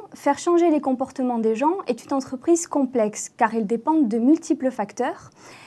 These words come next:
Et on remarque qu'il est assez difficile et qu'il y a pas mal de facteurs de résistance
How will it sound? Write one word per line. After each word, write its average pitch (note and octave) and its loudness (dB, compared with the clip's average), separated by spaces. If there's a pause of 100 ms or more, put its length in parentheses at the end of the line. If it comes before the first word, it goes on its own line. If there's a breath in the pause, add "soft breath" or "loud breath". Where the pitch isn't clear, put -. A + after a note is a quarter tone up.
(500 loud breath)
Et D4 8
on C#4+ 10
remarque C#4+ 4
qu'il C#4 4
est A#3 4
assez C#4+ 2
difficile B3+ 2 (120)
et A#3 0
qu'il A3+ -6
y G#3+ 0
a G3+ 0
pas A#3 -4
mal D4 4
de C4 0
facteurs C4 -2
de B3+ 2
résistance B3+ 0